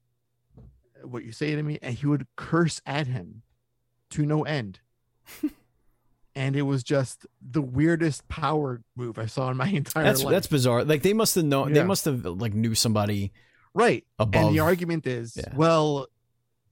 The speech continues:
Speaker 1: you're the manager, manage him." Like,
Speaker 2: Right.
Speaker 1: it's a reflection on you if he's being a dick or
Speaker 2: Right,
Speaker 1: if he
Speaker 2: right,
Speaker 1: can't
Speaker 2: right.
Speaker 1: do the job properly. Like, what are you, it's your failing if you can't fix it.
Speaker 2: Sure.
Speaker 1: And eventually my boss was fired.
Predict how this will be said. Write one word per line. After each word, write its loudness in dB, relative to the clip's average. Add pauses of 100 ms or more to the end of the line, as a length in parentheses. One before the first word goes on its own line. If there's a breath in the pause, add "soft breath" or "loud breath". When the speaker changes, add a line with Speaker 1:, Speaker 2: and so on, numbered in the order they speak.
Speaker 1:
you're 2
the 2
manager, -4 (300)
manage -4
him." -14 (380)
Like, -10 (300)
Speaker 2:
Right. -2 (420)
Speaker 1:
it's -8
a -2
reflection -4
on -6
you -6
if -10
he's -8
being -6
a -10
dick -10
or -6
Speaker 2:
Right, 0
Speaker 1:
if -10
he -8
Speaker 2:
right, -4
Speaker 1:
can't -4
Speaker 2:
right. -8
Speaker 1:
do -6
the -6
job -4
properly. -8
Like, -12
what 2
are 4
you, -2 (400 soft breath)
it's 0
your 4
failing -2
if -12
you -12
can't -8
fix -12
it. -16 (880)
Speaker 2:
Sure. -4
Speaker 1:
And -2 (120)
eventually 0
my -2
boss -2
was -6
fired. -2